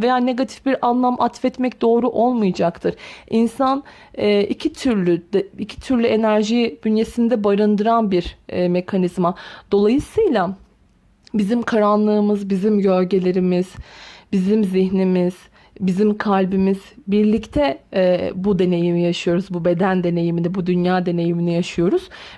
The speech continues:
Ve bunu bütün bir şekilde kabul etmek, işte kendini en saf, en ham haliyle kabul etmek demektir. En işlenmemiş, zihin oyunlarına dalmamış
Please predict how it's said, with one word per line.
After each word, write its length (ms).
Ve 140
bunu 220
bütün 340
bir 120
şekilde 520
kabul 260
etmek, 360
işte 240
kendini 540
en 200
saf, 440
en 160
ham 320
haliyle 600
kabul 260
etmek 400
demektir. 500
En 220
işlenmemiş, 800
zihin 360
oyunlarına 800
dalmamış 720